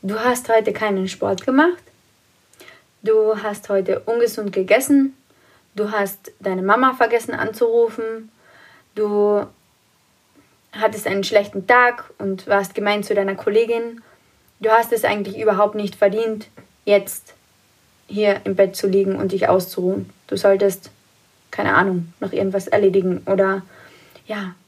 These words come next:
sei nicht so faul, sei nicht so und so und so und so.“ Dieser innere Monolog findet auch sehr oft statt, wenn man, ähm, im, in den Spiegel schaut.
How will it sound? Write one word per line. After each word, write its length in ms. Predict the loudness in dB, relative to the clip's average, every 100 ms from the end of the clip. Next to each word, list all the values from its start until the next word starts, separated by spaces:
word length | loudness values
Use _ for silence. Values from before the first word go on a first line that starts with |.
| _
sei 180 | -2
nicht 180 | -2 -4
so 120 | -8
faul, 460 | 2 4 6 4 0
sei 200 | -2 -2
nicht 260 | 0 -4 -6
so 180 | -2 0
und 160 | 0
so 80 | -2
und 180 | -4 -4
so 100 | -8
und 180 | -10 -10
so.“ 180 | -12 -12 _ -20 _ _ _ _ _ _ _ -20 -20 -20 -14 -8
Dieser 200 | 2 2
innere 380 | 2 0 2 2
Monolog 460 | 2 2 4 2
findet 320 | 0 -4 0 0
auch 120 | 0
sehr 260 | 2 4
oft 180 | 2 -2
statt, 360 | -2 0 0 -2
wenn 220 | -2 0
man, 400 | 0 0 0 -4
ähm, 680 | -2 -2 0 -2 -4 -6 -10 _ _ _ _ _ _ -4
im, 580 | -4 -2 -2 -2 -4 -4
in 120 | -2
den 140 | -2
Spiegel 420 | -2 0 2 2
schaut. 440 | 0 2 4 2